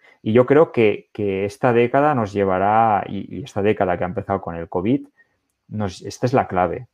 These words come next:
sinceramente. Es decir, hemos vendido patrocinio, y yo, yo el primero, hablando de números, ¿vale?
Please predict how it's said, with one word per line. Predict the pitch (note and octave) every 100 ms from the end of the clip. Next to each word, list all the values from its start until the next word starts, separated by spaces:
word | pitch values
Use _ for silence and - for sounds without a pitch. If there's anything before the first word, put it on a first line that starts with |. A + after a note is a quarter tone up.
| _
sinceramente. | - G#2 G2+ F#2+ F2 E2+ F2 -
Es | -
decir, | G2+ - G#2+ - _ _
hemos | - C3 D3
vendido | C#3 C3 B2 B2 C3 B2+
patrocinio, | A2 - F#2+ - A#2+ B2+ E3 C4 _ _
y | G#2+ G2+
yo, | A#2 - -
yo | A2 A#2+
el | -
primero, | G2+ G2 G2 C3+ A3+ _ _ _
hablando | G#2 G#2 G#2+ B2 B2+
de | F#2
números, | G2 F2+ C2 - - _ _ _ _ -
¿vale? | G2 A#2+ E3